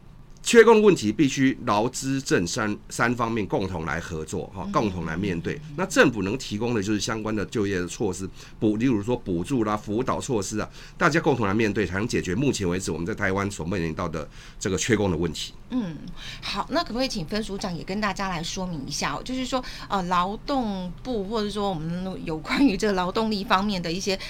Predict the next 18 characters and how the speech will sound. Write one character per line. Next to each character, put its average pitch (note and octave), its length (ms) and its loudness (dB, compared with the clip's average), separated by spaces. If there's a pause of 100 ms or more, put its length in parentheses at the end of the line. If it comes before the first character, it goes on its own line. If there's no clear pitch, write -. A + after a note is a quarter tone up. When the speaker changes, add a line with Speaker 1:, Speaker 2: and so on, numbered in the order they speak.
(100)
Speaker 2:
政 A3+ 180 0
府 - 180 -12
单 G3 200 0
位， F#3+ 100 0
有 F3 140 -2
哪 A3 220 -4
一 G#3 120 -6
些 G3+ 260 -2
的 F3 200 -2
这 F3+ 100 -8
个 D#3+ 200 -6
提 D#3+ 200 -8
出 F#3+ 160 -10
的 F3 100 -4
方 F3 280 -4
案 E3 240 -4
重 - 180 -6
点 E2+ 160 -2